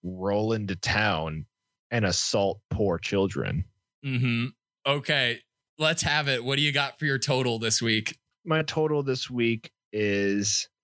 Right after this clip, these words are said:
Speaker 1: twenty-one.
Speaker 2: Ooh, just barely edging out the socias. So the socias made a big jump this week. I believe last week they had a grand total of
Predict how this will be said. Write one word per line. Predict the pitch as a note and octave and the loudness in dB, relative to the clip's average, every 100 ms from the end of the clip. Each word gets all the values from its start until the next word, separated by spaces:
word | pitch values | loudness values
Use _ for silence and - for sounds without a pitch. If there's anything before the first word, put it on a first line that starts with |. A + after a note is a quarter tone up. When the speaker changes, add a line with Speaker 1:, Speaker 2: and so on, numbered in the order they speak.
| - | -6
Speaker 1:
twenty-one. | - A#2 G#2 F2 D#2 C2 - _ - - - - | 0 2 2 2 0 -2 -10 _ -14 -10 -10 -4
Speaker 2:
Ooh, | F#3+ A#3 A#3+ G#3+ F#3+ E3 D3 | -2 0 2 2 2 0 0
just | F3+ G#3+ D3 B2+ | 0 0 -2 -2
barely | F3 G3 G#3+ G#3 - | 0 0 -2 -4 0
edging | E3+ E3 F3+ E3+ | -2 0 -2 2
out | E3 D#3+ | 0 0
the | D#3+ | 0
socias. | - D3 D#3 D3 C#3+ A2+ G#2 | 2 2 0 0 0 -2 0
So | G2 - D#3 | 0 2 0
the | D#3+ | 0
socias | - F3+ F#3+ B3+ A#3 - - - D#3 - | 0 2 0 0 0 -2 -14 -4 -4 -4
made | D3+ E3 F3+ | -2 0 0
a | C3+ C3 A#2 - | 0 -2 -4 -2
big | E3+ E3 E3+ C#3 | 0 2 0 0
jump | A#2 C#3 D3+ - | 2 2 0 -4
this | F#3 F3 - | 0 0 0
week. | F#3+ G#3 - _ _ - | -2 -2 -6 _ _ -6
I | |
believe | D3+ F3+ G#3 E3 | -4 0 0 0
last | B2 A#2+ C3+ - | -2 0 0 0
week | E3 F3 | 0 0
they | D3+ | -2
had | D3 C#3+ | 0 0
a | B2 | -2
grand | G#2 A2+ A#2 B2 C3+ | -2 -2 0 0 0
total | - B2 B2 B2 | 0 0 0 0
of | B2 A2+ | -2 -4